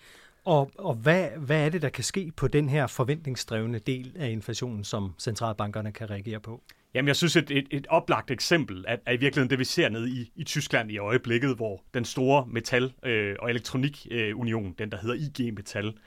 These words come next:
Speaker 2: er ude med et lønkrav, øh, som skal gøre, at, at deres medlemmer, som er flere millioner mennesker, jamen, de skal altså på en eller anden måde holdes skadesfri, øh, i hvert fald delvist fra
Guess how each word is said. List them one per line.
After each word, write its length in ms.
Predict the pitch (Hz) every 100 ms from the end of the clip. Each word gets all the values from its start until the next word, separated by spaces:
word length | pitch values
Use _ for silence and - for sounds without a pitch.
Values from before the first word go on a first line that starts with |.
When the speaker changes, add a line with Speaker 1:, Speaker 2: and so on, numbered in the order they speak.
| - - -
Speaker 2:
er 120 | 113
ude 200 | 127 143
med 120 | 135
et 120 | -
lønkrav, 540 | 113 139 - 95 85 - _
øh, 160 | 120 104
som 140 | 113
skal 180 | - 101
gøre, 460 | - 104 120 127
at, 200 | 104 104 - _ _
at 180 | 104 -
deres 260 | 113 143 135
medlemmer, 440 | 123 135 113 87 -
som 180 | 113 90
er 40 |
flere 180 | - 113
millioner 360 | 110 98 123 95
mennesker, 380 | 98 117 - 117 - - -
jamen, 100 | 104
de 80 | 143
skal 140 | - 120
altså 220 | 101 113
på 180 | 131 -
en 200 | 180 185
eller 120 | 120 104
anden 120 | 110
måde 240 | 107 120
holdes 520 | 123 110 104 101 - - - _
skadesfri, 920 | - - 117 131 127 - 123 87 87 _
øh, 180 | - 113
i 40 | 104
hvert 180 | 120
fald 140 | - 113
delvist 720 | 98 123 139 120 90 - -
fra 240 | - 101